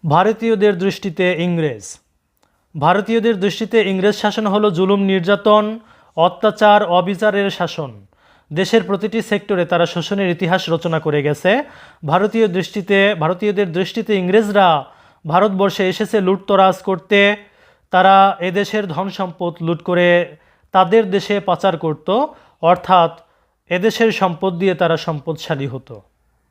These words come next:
দলে আলোচনা করে এই দুই ধরনের প্রেক্ষাপটে প্রাপ্ত মতামতের ভিন্নতা যাচাই। ক, মতামতের ভিন্নতার কারণ।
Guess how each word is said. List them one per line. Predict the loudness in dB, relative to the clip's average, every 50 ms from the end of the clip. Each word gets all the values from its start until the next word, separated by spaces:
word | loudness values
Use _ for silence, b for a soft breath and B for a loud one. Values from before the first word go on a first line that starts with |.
| _ _ _ _ _ _ _ _ _ _ _ _ _ _ _ _ _ _ _ _ _ _ _ _ _ _ _ _ _ _ _ _ _ _ _ _ _ _ _ _ _ _ _ _ _ _ _ _ _ _ _ _ _ _ -8
দলে | 0 2 4 4 6 6 4
আলোচনা | 4 4 2 0 -2 -4 -4 -4
করে | -4 -2 -2 -2 -2 -2 -2
এই | -4 -4
দুই | -4 -6 -6
ধরনের | -4 -4 -4 -4 -2 -2 -4
প্রেক্ষাপটে | -2 -4 -4 -6 -4 -4 -4 -2 -2 -2 -2 0 0 0 0
প্রাপ্ত | 2 2 0 0 0 0 -4
মতামতের | -2 -2 -2 -2 0 -2 -2 -2 -4 -6
ভিন্নতা | -6 -6 -4 -4 -4 -4 -2 -2 -2
যাচাই। | -2 -2 -4 -4 -6 -10 -10 -10 -16 _ _ _ _ _ _ _ _ _ _ _ _ _ _ _ _ _ _ _ 0
ক, | 2 4 4 4 2 -2 -6 _ _ _ -4
মতামতের | -2 -2 0 0 -2 -2 -2 -2 -4
ভিন্নতার | -2 -4 -4 -4 -4 -2 -2 -2
কারণ। | 2 2 2 2 0 -2